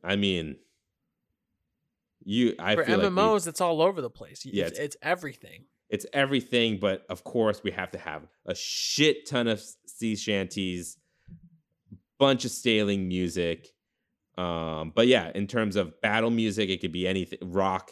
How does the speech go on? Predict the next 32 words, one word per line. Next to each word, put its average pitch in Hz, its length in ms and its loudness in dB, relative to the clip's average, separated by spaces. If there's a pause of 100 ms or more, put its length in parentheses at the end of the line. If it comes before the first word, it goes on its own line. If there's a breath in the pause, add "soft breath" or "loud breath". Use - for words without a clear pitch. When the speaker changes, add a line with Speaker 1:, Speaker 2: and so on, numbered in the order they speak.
(140)
Speaker 1:
it 85 140 -10
could 82 80 -10
be 87 60 -4
electronica, 87 760 -4
it 82 80 -8
could 85 120 -6
be 85 100 -6
metal, 82 380 -4
it 82 80 -8
could 90 120 -8
be 87 120 -4
whatever, 85 480 -2
you 78 100 -10
Speaker 2:
Mm-hmm. - 40 -8
Speaker 1:
know, 80 160 -6
and 80 80 -8
it, 82 260 -6
it's 78 320 -10 (340)
all 110 180 2
over 101 100 -2
the 90 80 -8
place, 92 460 -4 (300)
new 113 120 0
expansions, 101 580 -2
add 87 320 -4
new 92 140 -4
music 87 420 -4
and 82 80 -6
all 73 180 -8
of 67 100 -12
that - 180 -20
stuff. - 260 -20